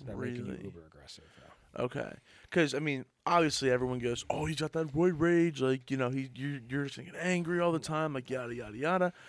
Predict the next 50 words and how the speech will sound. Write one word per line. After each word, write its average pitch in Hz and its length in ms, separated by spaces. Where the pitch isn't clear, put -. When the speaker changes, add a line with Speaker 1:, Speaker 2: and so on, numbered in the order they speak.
Speaker 2:
And 175 100
Speaker 1:
As 170 100
Speaker 2:
I 160 40
Speaker 1:
a, - 20
Speaker 2:
think 180 200
Speaker 1:
as 139 200
a 135 60
man, 127 420
when 123 120
you're 123 180
on, 123 380
you 120 140
feel 110 480
great 78 360
'cause 98 220
you 127 180
are, 110 260
you 120 220
are 110 100
optimized 107 640
to 95 100
the, 82 120
to 98 100
the - 140
nth 127 400
frickin' 113 280
percentile. 82 640
You 107 180
are 98 100
the 78 200
man. 85 120
You 98 120
feel - 200
great. 110 300
Everything 127 360
works 123 280
great. 135 240
Your 101 100
brain's 120 420
great. 123 160
Everything. 151 300
It, 135 180
it's 135 160
fa-, 165 200
it's 147 200
a, - 140
it's 147 240
an 139 240
unbelievable 143 680
drug. - 240